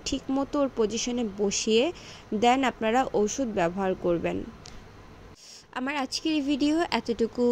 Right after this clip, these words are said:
নিয়েই। আশা করব ভিডিওটি ভালো লেগেছে সবার। ভালো লেগে থাকলে একটি like করতে ভুলবেন না এবং আমার চ্যানেলটিকে subscribe করতে ভুলবেন না।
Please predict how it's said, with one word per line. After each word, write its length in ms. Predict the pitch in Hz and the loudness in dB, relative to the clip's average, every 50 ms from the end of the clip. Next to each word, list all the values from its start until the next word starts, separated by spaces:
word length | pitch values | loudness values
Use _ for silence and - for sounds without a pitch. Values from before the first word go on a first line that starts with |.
| 240 240 240 240 240 240 240 247 240 | 6 6 6 6 6 6 6 4 4
নিয়েই। 480 | 247 247 240 226 220 233 294 349 359 - | 4 4 4 4 4 4 4 4 4 2
আশা 240 | - 220 - - 254 | 0 -2 -2 -4 -2
করব 200 | 208 226 214 208 240 233 | -2 0 0 0 0 0
ভিডিওটি 360 | 214 220 196 214 214 220 226 | 0 2 2 2 2 2 0
ভালো 280 | 208 226 226 214 220 | 0 -2 -2 0 0
লেগেছে 380 | 220 220 214 208 247 233 - 254 | 0 0 0 0 0 -2 -2 -4
সবার। 340 | 240 - 254 233 254 285 277 | -2 -2 -2 -2 -2 -2 0
ভালো 240 | 254 247 226 220 220 | 0 0 0 2 2
লেগে 220 | 220 220 214 233 | 2 2 2 0
থাকলে 260 | 226 240 226 - 240 | 0 -2 -2 -2 -4
একটি 180 | 240 262 262 247 | -4 -4 -2 -2
like 200 | 240 226 214 202 - | 0 0 0 -2 -2
করতে 240 | - 226 214 - 247 | -4 -4 -4 -4 -2
ভুলবেন 340 | 226 247 247 240 247 262 262 | 0 0 0 0 0 0 0
না 100 | 277 320 | 0 0
এবং 220 | 311 277 254 233 | 0 0 0 -2
আমার 180 | 220 202 202 208 | -2 -2 -2 -2
চ্যানেলটিকে 520 | - 214 196 196 190 196 196 208 - 247 | -2 -2 -2 -2 0 -2 -2 -4 -4 -6
subscribe 500 | - - 185 175 - - - - 190 185 - - | -6 -6 -8 -8 -8 -10 -8 -6 -6 -6 -6 -6
করতে 220 | 190 - - 254 | -8 -6 -4 -4
ভুলবেন 420 | 220 214 202 185 170 - - - | -2 -2 -2 -2 -2 -2 -4 -4
না। 280 | - - - - - - | -4 -6 -6 -8 -10 -10